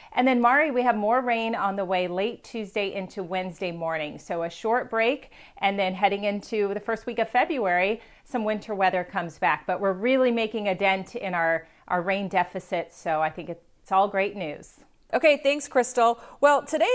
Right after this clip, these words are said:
Speaker 2: the U S reached a new grim milestone in the coronavirus pandemic. Wish I had better news for you, but according to data from N B C News,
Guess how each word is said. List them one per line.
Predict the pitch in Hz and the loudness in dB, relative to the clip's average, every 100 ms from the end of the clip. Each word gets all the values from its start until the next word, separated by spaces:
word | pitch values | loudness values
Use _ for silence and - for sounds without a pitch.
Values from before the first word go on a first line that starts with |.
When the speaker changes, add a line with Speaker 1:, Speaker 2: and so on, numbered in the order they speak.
| 427 | 2
Speaker 2:
the | 330 | 0
U | 277 254 | 4 4
S | 247 | 2
reached | 220 214 - - | -2 -6 -6 -2
a | 202 | 0
new | 196 202 233 254 | 2 0 -2 -4
grim | 202 202 202 190 175 | -4 -2 -2 -2 -2
milestone | 156 165 165 - - 143 123 | 0 0 -2 -4 -4 -4 -4
in | - | -6
the | 165 | -8
coronavirus | - - 160 160 151 139 123 131 - | -8 -2 0 0 2 4 4 -2 -8
pandemic. | 156 139 131 113 135 | -8 -6 -4 -4 -6
Wish | 190 208 | -4 -4
I | |
had | 190 165 | 0 2
better | 165 160 | 2 2
news | 160 165 | 0 -4
for | - 160 | -4 -6
you, | 156 | -4
but | 156 165 - | -2 -2 -2
according | - - 226 233 | -6 2 2 2
to | 220 | -2
data | 180 180 180 | -2 0 0
from | - 170 165 | 0 -4 -2
N | 160 | -2
B | 190 | -2
C | 180 - 175 | -4 -4 -4
News, | 175 170 170 | -2 -2 -2